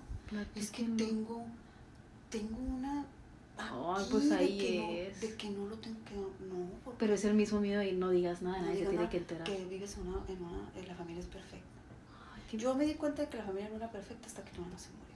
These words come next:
Speaker 2: Sí, totalmente.
Speaker 1: Y yo le dije a la muchacha, o sea, y yo le doy gracias a Dios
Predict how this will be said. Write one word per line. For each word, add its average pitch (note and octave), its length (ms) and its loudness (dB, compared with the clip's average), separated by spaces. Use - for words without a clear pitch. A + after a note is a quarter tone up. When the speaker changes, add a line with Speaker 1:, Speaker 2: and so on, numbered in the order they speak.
Speaker 2:
Sí, B3+ 320 4
totalmente. G#3+ 800 -2
Speaker 1:
Y A3+ 160 0
yo F3+ 160 2
le D#3 160 -2
dije G#3+ 340 -6
a - 60 -10
la - 60 -12
muchacha, - 400 -10
o - 40 -10
sea, - 140 -12
y G#3 120 -2
yo F#3 120 0
le G3 100 0
doy A3 120 2
gracias A3 260 -4
a G#3 60 0
Dios A#3 280 -2